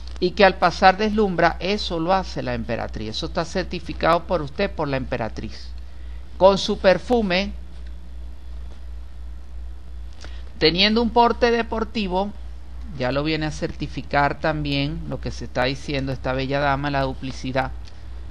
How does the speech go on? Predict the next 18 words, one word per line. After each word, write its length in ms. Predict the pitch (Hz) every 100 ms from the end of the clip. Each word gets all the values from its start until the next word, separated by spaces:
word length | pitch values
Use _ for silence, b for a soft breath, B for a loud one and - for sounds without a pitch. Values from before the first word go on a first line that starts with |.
| - -
con 120 | 113
su 180 | - 113
porte 380 | 120 113 139
deportivo, 600 | 135 - 131 - 131 110
¿ok? 140 | 107 156 196 - - - - - B B B B B B
Así, 560 | 165 180 - 294 240 120 - -
tú 140 | 214
también 500 | - 233 226 262 247
tendrás 400 | 233 196 208 208
la 220 | 220 214
posibilidad, 1000 | - 262 247 - 233 220 208 208 214 196
bien 320 | 165 190 220 214
sea 280 | 254 233
como 360 | 240 226 214 240
hombre 220 | 226 190
o 80 | 180
como 240 | 190 185
mujer, 540 | 185 185 214 202 202